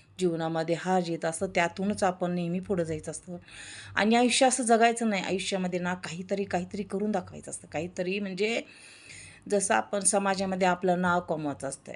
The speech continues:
आणि आपलं नाव जेव्हा कमवतो तेव्हा आपल्या आईबापाचं नाव निघतं. ज्यांनी आपल्याला जन्म दिलेला आहे, आपल्यासाठी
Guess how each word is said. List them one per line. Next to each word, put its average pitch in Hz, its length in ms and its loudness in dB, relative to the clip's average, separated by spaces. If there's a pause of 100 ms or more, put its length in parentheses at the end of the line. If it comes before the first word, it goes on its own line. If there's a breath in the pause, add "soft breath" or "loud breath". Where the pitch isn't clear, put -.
(120)
आणि 196 260 2
आपलं 226 460 4
नाव 233 160 6
जेव्हा 233 320 4
कमवतो 233 420 2
तेव्हा 208 400 0
आपल्या 196 260 2
आईबापाचं 180 520 0
नाव 156 140 -4
निघतं. 147 300 -10 (2000 loud breath)
ज्यांनी 202 280 8
आपल्याला 190 440 6
जन्म 185 340 4
दिलेला 165 380 2
आहे, 151 540 -4
आपल्यासाठी 185 800 -2